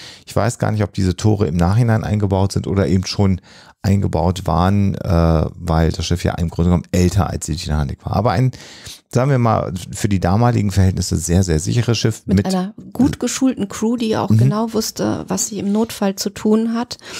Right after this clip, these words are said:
Speaker 2: Und einer, äh, sehr, sehr modernen Funkanlage auch an Bord.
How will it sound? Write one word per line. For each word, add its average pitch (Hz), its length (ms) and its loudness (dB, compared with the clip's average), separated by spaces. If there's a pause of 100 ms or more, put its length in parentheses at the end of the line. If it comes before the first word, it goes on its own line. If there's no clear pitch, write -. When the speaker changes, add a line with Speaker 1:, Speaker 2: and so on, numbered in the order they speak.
(440)
Speaker 2:
Und 262 260 2
einer, 220 720 2
äh, - 40 -2
sehr, 208 180 2
sehr 208 140 2
modernen 202 720 0
Funkanlage 175 880 -4
auch - 180 -4
an 160 180 -8
Bord. - 400 -8